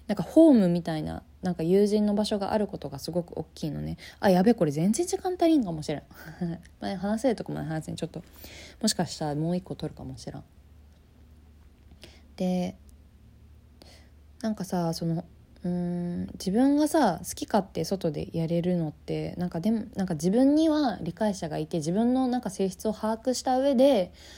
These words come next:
でも関わってくれる人間がいるっていう安心感がすごく大きいと思っててさ。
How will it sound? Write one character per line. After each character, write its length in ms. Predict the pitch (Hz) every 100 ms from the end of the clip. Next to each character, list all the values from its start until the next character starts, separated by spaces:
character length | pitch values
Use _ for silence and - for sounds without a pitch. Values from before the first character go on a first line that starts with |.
| -
で 80 | 269
も 100 | 233
関 240 | - 190
わ 60 | 180
っ 40 |
て 100 | 170
く 100 | 165
れ 140 | 165
る 80 | 160
人 240 | 165 165 165
間 180 | 165
が 140 | 160 -
い 80 | 170
る 100 | 170
っ 40 |
て 180 | 170 160
い 100 | 156
う 80 | 165
安 200 | 185 214
心 220 | 214 226
感 160 | 185 165
が 80 | 156
す 120 | 165
ご 80 | 160
く 160 | - -
大 140 | 156
き 160 | 160 175
い 40 |
と 100 | 165
思 160 | 160 160
っ 40 |
て 160 | 160 165
て 120 | -
さ。 220 | - 165